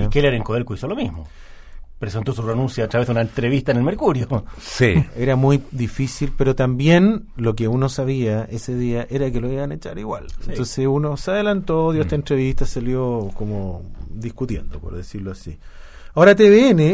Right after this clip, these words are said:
Speaker 3: es un caso que la gente, porque al final nadie cree que T V N es independiente. Y yo creo que es un buen canal T V N, ¿eh? No, no estoy diciendo que no
Speaker 1: O sea,
Speaker 3: lo
Speaker 1: hoy día
Speaker 3: sea.
Speaker 1: además está mostrando buenos números, le está yendo
Speaker 3: Está
Speaker 1: muy bien a
Speaker 3: mostrando
Speaker 1: T V N.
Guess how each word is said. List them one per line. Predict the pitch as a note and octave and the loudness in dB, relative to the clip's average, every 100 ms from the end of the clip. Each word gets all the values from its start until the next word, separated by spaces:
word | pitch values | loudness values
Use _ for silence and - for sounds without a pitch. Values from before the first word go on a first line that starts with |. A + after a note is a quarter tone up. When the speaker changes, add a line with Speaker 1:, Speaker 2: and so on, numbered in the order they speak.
| - | 2
Speaker 3:
es | E3+ | 0
un | F3 | 0
caso | F#3+ F3+ G3+ F#3+ F3+ D#3+ - - - - - - - - - | 0 -2 0 0 -2 -6 -14 -20 -20 -20 -20 -20 -20 -20 -12
que | F3+ | -6
la | E3 | -4
gente, | - G#3+ G#3+ G3+ - - - - | -2 -2 -2 -2 -6 -18 -20 -10
porque | E3+ - | 2 2
al | F3 | 4
final | F#3+ G3+ A3+ | 2 2 2
nadie | A3+ B3 | 2 2
cree | G#3 B3 A3 | 4 2 2
que | D3+ | 0
T | B2+ | 0
V | C#3 D3 | 0 0
N | D3 | 0
es | D3 | -2
independiente. | C#3+ D3+ G#3+ C4 C#3 G#2+ F#2 - - - - - - - - - - - - - - - - - - - - - - | -2 -2 0 0 -2 -6 -2 -2 -2 -8 -12 -16 -20 -20 -20 -20 -20 -20 -20 -20 -20 -20 -20 -20 -20 -20 -20 -20 -16
Y | - | -4
yo | D3 | -2
creo | G3 | 2
que | G#3+ | 4
es | G3+ | 6
un | F3 | 6
buen | G#3+ | 6
canal | A3 F3 G3+ G3+ | 6 4 4 4
T | C3 | 2
V | A2 G#2+ F#2+ | 2 2 2
N, | F#2+ | 0
¿eh? | C3 C3 | -2 0
No, | C#3 | 0
no | C3+ | 0
estoy | C#3+ F3+ | 0 0
diciendo | F#3 F#3 - F#3 F#3 | 0 -2 -2 0 0
que | D#3+ | 0
no | C#3+ | -2
Speaker 1:
O | |
sea, | D#3 | 2
Speaker 3:
lo | B2 | 4
Speaker 1:
hoy | |
día | B2+ | 6
Speaker 3:
sea. | F3+ | 6
Speaker 1:
además | - D3 | 4 2
está | - | 2
mostrando | C3 G#2 B2 A#2+ A2 | -2 -2 -2 -2 -2
buenos | G#2+ F2+ | -4 -2
números, | G#3 B3 G#2+ F2 | -2 -2 -4 -8
le | |
está | F2+ A2 | -8 -6
yendo | A2+ | -2
Speaker 3:
Está | G2+ | 0
Speaker 1:
muy | - | 0
bien | A#3 | 0
a | |
Speaker 3:
mostrando | F#3 C3+ F#2 | 0 -2 -4
Speaker 1:
T | |
V | E2+ | -8
N. | E2 | -10